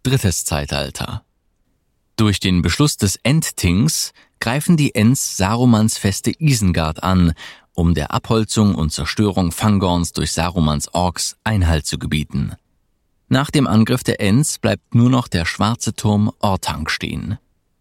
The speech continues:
Vierter März dreitausendneunzehn, drittes Zeitalter.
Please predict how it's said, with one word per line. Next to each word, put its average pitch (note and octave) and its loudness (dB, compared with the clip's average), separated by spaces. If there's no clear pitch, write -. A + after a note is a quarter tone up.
Vierter B2 2
März E2 -2
dreitausendneunzehn, F2+ 2
drittes G#2 -2
Zeitalter. - -4